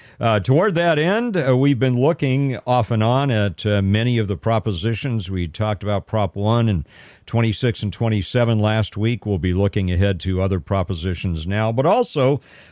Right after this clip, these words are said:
looking at, uh, bills from time to time that Governor Newsom either has on his desk or has already signed. And in a couple of minutes, we'll talk about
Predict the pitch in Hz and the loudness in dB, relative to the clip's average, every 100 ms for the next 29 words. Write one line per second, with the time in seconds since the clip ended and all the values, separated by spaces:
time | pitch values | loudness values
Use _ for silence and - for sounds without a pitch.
0 | - 123 147 135 135 135 131 - 135 127 | -2 0 2 2 2 0 0 2 2 2
1 | 107 156 185 85 69 - 104 92 110 107 | 2 4 4 0 -6 -6 -4 0 0 0
2 | 98 - 110 117 143 113 95 87 - _ | -4 -2 0 0 0 0 0 0 -4 _
3 | _ _ 113 120 120 113 117 131 - 135 | _ _ -2 0 2 2 4 2 2 0
4 | 123 117 110 98 98 127 147 117 123 117 | 0 0 0 2 2 2 0 0 0 2
5 | 101 110 92 90 90 117 135 - 95 80 | 2 0 -2 -2 0 0 -2 -4 -2 0
6 | 98 92 95 98 92 90 82 - 131 139 | 0 0 -2 -2 0 -2 -4 -4 -2 0
7 | 95 104 104 95 92 95 101 104 196 185 | 0 -2 -2 -2 0 2 2 0 -2 -2
8 | 127 107 113 127 - 107 120 120 113 107 | 0 2 2 -2 -6 -6 0 0 0 0
9 | 107 113 107 | 2 2 0